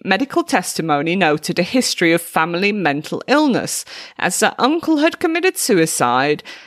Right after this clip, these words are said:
and their cousin was in an asylum. The psychological community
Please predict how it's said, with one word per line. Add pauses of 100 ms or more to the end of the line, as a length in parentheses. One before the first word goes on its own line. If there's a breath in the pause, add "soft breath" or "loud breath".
(120)
and
their
cousin
was
in
an
asylum. (140)
The
psychological
community